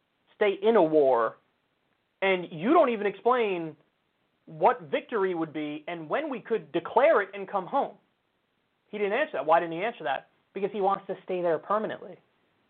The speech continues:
He never wants to leave. Because when all you have is a hammer, everything looks like a nail. This is exactly what happened in Vietnam. The, the military people kept telling the government,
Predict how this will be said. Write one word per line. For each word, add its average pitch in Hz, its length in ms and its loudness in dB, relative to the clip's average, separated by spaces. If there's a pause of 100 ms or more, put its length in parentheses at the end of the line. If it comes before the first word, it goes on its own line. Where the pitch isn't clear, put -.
(160)
He 220 100 -2
never 208 240 6
wants 175 320 2
to 175 60 2
leave. 202 360 -6 (1300)
Because 175 220 0
when 185 120 2
all 247 160 6
you 247 100 -4
have 233 220 0
is 214 80 -4
a 220 60 -2
hammer, 214 500 -4
everything 214 340 -4
looks 165 200 -4
like 190 140 0
a 196 40 -4
nail. 208 320 -6 (320)
This 156 100 -6
is 143 40 -6
exactly 170 340 2
what 220 120 0
happened 202 260 2
in 190 80 -8
Vietnam. 165 560 -4
The, 147 100 -12 (120)
the 160 60 -4
military 202 460 2
people 196 320 -2
kept 214 300 -2
telling 233 340 -2 (380)
the 170 40 -4
government, 220 380 2